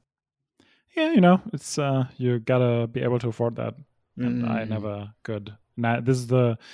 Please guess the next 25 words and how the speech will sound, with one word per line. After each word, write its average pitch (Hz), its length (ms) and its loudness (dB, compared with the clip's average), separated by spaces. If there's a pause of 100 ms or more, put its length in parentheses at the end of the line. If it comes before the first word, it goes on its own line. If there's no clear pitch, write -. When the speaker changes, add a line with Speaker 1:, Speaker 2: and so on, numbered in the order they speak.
(160)
Speaker 1:
I've 135 180 2
worked 190 280 6
jobs 147 240 8
before, 160 420 6
but, 113 240 0 (800)
you 143 60 0
know, 113 240 0 (380)
sometimes 143 480 6
traveling 131 360 6
over 117 160 0
land 117 300 0
is 110 80 -2
also 113 220 0
nice. 113 320 0
You 110 120 0
see, 110 600 -2
you 120 80 -4
see 107 680 -4
more 110 340 2
of 101 120 -4
the 107 100 -2
landscape 107 640 -4 (220)
and 107 200 -2
the 110 60 -2
people. 107 480 -2